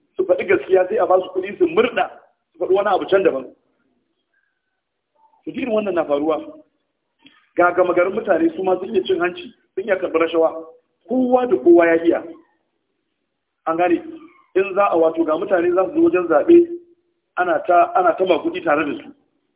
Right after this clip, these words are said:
In wai suna so da irin wannan magudin suke so a, wai Allah ya musu albarka su samu shugaba na gari. Ga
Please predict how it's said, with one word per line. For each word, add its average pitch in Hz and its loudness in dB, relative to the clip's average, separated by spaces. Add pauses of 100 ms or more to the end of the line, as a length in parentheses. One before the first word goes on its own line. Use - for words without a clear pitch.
(600)
In 196 -2
wai 233 4
suna 240 2
so 190 2
da 170 0
irin 262 -4
wannan 208 -2
magudin 190 2
suke 190 0
so 190 2
a, 156 2
wai 175 4
Allah 185 0
ya 160 -6
musu 185 -6
albarka 156 -6 (140)
su - -20
samu 165 -4
shugaba 160 0
na 185 2
gari. 160 -4 (2750)
Ga 165 4